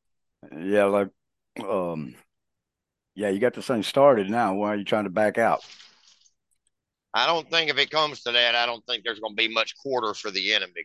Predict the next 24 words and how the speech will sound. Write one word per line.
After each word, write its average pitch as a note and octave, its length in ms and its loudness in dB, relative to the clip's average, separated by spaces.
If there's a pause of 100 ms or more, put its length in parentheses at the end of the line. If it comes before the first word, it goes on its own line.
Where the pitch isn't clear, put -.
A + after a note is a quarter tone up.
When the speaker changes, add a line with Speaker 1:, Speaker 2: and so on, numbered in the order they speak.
Speaker 2:
Chris. F2+ 340 -10 (1500)
Speaker 1:
I C3 120 -2
don't C#3 160 -6
think A2 180 -2
so. A#2 240 -2 (1600)
It's - 100 -16
like, F2 180 -6
just G2+ 100 0
Speaker 2:
Well, A2 80 4
Speaker 1:
get A2 120 6
Speaker 2:
I'll D3 200 8
be G#2+ 40 4
Speaker 1:
behind A#2 180 8
Speaker 2:
a - 40 4
Speaker 1:
me. - 40 -6
Speaker 2:
strong D#3 380 4
advocate B2+ 560 0 (120)
to G2+ 160 -10
not C#3 260 2 (100)
be, G2 340 -4 (480)
because A2 680 -2 (520)
at G#2+ 180 -2
that D3+ 260 0
point, E3+ 400 2